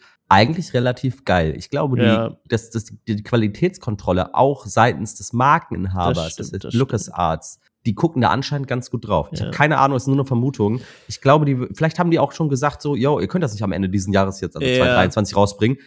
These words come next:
Speaker 1: weil das ist halt scheiße, da meckern die Leute und die Star Wars I P soll so nicht verletzt werden.
Speaker 2: Also, das Studio hat primär Just Dance gemacht, tatsächlich.
Speaker 1: Passt.
Speaker 2: <laughs> Aber, äh,
Speaker 1: Imagine.
Speaker 2: was sie, was sie auch gemacht haben, ist das erste Watch Dogs. Und
Speaker 1: Das
Speaker 2: das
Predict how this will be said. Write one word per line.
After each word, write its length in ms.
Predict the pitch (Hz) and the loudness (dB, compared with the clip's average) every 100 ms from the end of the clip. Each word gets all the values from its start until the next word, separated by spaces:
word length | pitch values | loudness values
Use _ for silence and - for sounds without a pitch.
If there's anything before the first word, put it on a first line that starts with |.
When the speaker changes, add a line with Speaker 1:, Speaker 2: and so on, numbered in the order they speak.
| _ _ | _ _
Speaker 1:
weil 140 | 131 | 6
das 160 | 131 117 | 6 4
ist 140 | 104 | 2
halt 160 | 117 104 | 2 2
scheiße, 400 | - 175 185 110 | 2 2 4 2
da 100 | 104 | 2
meckern 320 | 123 131 117 | 2 0 2
die 60 | 113 | 4
Leute 500 | 123 160 117 117 160 | 4 4 2 2 2
und 220 | 113 110 | -4 -6
die 40 | |
Star 240 | 107 110 117 | 0 2 4
Wars 140 | 117 | 0
I 80 | 101 | -4
P 160 | - | -4
soll 240 | 117 117 117 | 0 0 2
so 100 | 123 | -2
nicht 140 | 117 | -4
verletzt 400 | - 127 131 - | -4 -4 -4 -4
werden. 260 | 85 82 78 | -2 -2 -4
Speaker 2:
Also, 560 | 131 131 120 120 120 117 | -2 -2 -2 -4 -4 -4
das 200 | 147 147 | -4 -4
Studio 220 | - 247 | 0 2
hat 120 | 208 - - 151 - | 2 -2 -4 -4 -2
primär 540 | - 160 220 214 202 | 4 8 10 10 8
Just 260 | 175 170 - | 8 4 6
Dance 240 | 143 160 | 4 4
gemacht, 280 | 170 143 143 | 2 0 0
tatsächlich. 480 | 156 - 151 185 226 - - | -2 -2 -2 -2 2 0 2
Speaker 1:
Passt. 280 | 110 202 - | -2 0 4
Speaker 2:
<laughs> 680 | - 277 269 - 311 262 - | 6 6 4 0 -4 -4 2
Aber, 260 | 147 175 | 6 8
äh, 20 | |
Speaker 1:
Imagine. 220 | 147 165 156 | 10 8 8
Speaker 2:
was 180 | 165 151 | 4 2
sie, 240 | 214 208 _ _ | 0 0 _ _
was 140 | 170 | 4
sie 80 | - | 4
auch 140 | 202 | 2
gemacht 240 | - 165 165 | 4 2 2
haben, 80 | 160 | 0
ist 100 | 160 | 0
das 140 | 147 | -2
erste 360 | - 180 - 135 | -2 -2 0 0
Watch 320 | 165 - - | 0 -4 -10
Dogs. 500 | 67 52 - - - _ | -8 -8 -12 -16 -16 _
Und 300 | 139 131 - | -2 -2 2
Speaker 1:
Das 100 | |
Speaker 2:
das 40 | 151 | 2